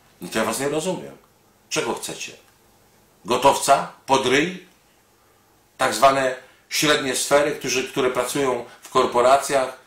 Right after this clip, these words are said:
po piętnaście, dwadzieścia godzin. Wy się uważacie za, y, sfery średnie?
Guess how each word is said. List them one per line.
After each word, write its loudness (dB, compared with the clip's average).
po -2
piętnaście, 0
dwadzieścia 0
godzin. 0
Wy -4
się 0
uważacie -4
za, 0
y, -6
sfery 2
średnie? -6